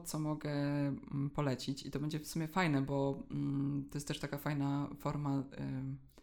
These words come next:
rozpoczęcia może rozmowy na ten temat, jeżeli ktoś by chciał w swojej relacji,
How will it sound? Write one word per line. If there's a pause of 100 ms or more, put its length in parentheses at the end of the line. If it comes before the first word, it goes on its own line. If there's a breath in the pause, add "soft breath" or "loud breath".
(320 loud breath)
rozpoczęcia
może
rozmowy
na
ten
temat,
jeżeli
ktoś
by
chciał
w
swojej
relacji,